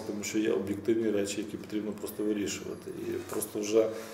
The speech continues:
я думаю, зараз комунальні служби будуть по-іншому ставитися до підготовки до зими, будуть, будуть змушені шукати кошти для закупівлі необхідної техніки, обладнання для того, щоб з цим всім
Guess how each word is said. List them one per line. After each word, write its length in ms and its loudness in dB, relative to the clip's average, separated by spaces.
я 60 2
думаю, 280 2
зараз 280 8
комунальні 380 0
служби 260 2
будуть 280 0
по-іншому 320 0
ставитися 500 2
до 100 -4
підготовки 540 -2
до 120 -2
зими, 340 -2
будуть, 300 -6
будуть 200 4
змушені 500 2
шукати 420 2
кошти 240 0
для 100 2
закупівлі 720 2
необхідної 580 0
техніки, 480 2
обладнання 400 4
для 80 0
того, 180 0
щоб 180 -4
з 40 -4
цим 200 -4
всім 200 -4